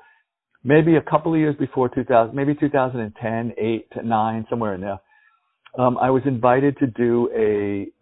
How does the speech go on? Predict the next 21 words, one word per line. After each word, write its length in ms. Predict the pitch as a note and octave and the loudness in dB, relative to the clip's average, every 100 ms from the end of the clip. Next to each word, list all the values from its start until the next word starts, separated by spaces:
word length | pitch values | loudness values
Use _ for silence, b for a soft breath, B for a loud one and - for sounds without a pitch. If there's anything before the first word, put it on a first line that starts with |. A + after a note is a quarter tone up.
| A2 | -8
like, 140 | G2+ | -4
a 20 | |
recovery 1000 | G2+ G#2+ - A#2+ B2 A2+ A2 G#2 G#2 G2 - _ _ | -4 -4 0 0 2 0 0 -2 -4 -6 -12 _ _
outdoor 540 | A2 A2 - A#2 G#2 G2 | -2 -2 0 0 0 -2
kind 240 | A2+ G2 | -6 -8
of 80 | F#2 | 0
rock 240 | G2 G#2 - | 2 2 0
show 180 | F#2 F#2 | -4 -2
down 200 | F#2 F#2 | -2 -6
in 80 | F2+ - | -8 -2
Florida 300 | G2+ F#2+ F#2 | 0 0 -2
by 100 | F2+ | -8
my 160 | F2+ F2+ | -10 -10
friend. 300 | G#2 F#2 F2 _ _ _ _ - | -10 -10 -12 _ _ _ _ -2
Um, 400 | G#2+ G#2+ G#2 G2+ - | 2 2 2 -2 -2
and 320 | A#2+ A#2 A#2+ - - | 0 2 -2 -2 2
so, 140 | A#2+ | 4
yeah, 320 | A#2+ - G3 | 4 0 0
it 60 | A2+ | 0
sounds 160 | C#3+ C3+ - | -6 -4 0
cool. 260 | C#3+ G#2 | 0 -2